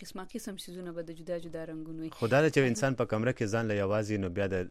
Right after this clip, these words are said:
Speaker 2: فیشن او یا د لباس خیال نه ساتلی کیږي
Speaker 1: مهم.
Speaker 2: او د هغې هغه نه توجه نه وي چې خلکو ته مخامخ کیږي، بیا په هغه وخت کې او یا په نور باندې ګرځي یا په جیمه کې بهر ګرځي،
Speaker 1: مهم.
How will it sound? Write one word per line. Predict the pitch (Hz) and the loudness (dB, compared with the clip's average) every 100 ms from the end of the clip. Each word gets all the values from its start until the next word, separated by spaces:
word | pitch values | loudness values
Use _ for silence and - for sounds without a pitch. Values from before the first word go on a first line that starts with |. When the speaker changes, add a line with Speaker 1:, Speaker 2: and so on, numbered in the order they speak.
| - | -4
Speaker 2:
فیشن | 90 - 104 | -4 -4 -4
او | 107 92 | -2 -2
یا | 95 92 | -2 -2
د | |
لباس | 87 87 95 95 - | -2 -2 0 -2 -4
خیال | - 87 | -4 -2
نه | 90 87 | -2 -4
ساتلی | - 95 107 113 | -2 -2 -4 -6
کیږي | 131 135 190 | -4 -4 -4
Speaker 1:
مهم. | 190 208 113 | -8 -2 0
Speaker 2:
او | 104 | 2
د | |
هغې | 92 98 101 110 | 0 0 0 2
هغه | 101 | 0
نه | 95 | -2
توجه | 92 92 90 104 | -2 -4 -2 0
نه | 101 | 0
وي | 98 | -2
چې | 107 | -2
خلکو | - 160 131 | 0 0 0
ته | 107 | -2
مخامخ | 101 - 98 - | -4 -4 -4 -2
کیږي، | 147 127 110 - - - | -2 0 -2 -8 -18 -8
بیا | 92 117 | 0 0
په | - 87 - | 0 -4 -4
هغه | 95 | -2
وخت | 92 92 - | -2 -4 -6
کې | 92 - - - | -10 -10 -12 -2
او | 101 | 0
یا | 98 95 | 2 2
په | 92 | 0
نور | 98 120 | 2 2
باندې | 104 101 95 | 2 0 0
ګرځي | 101 90 | -2 -2
یا | 90 92 | -2 -2
په | - | -4
جیمه | 85 107 101 | -4 -2 -2
کې | - | -4
بهر | 85 104 107 | -4 -4 -4
ګرځي، | 107 101 | -4 -4
Speaker 1:
مهم. | 98 | -4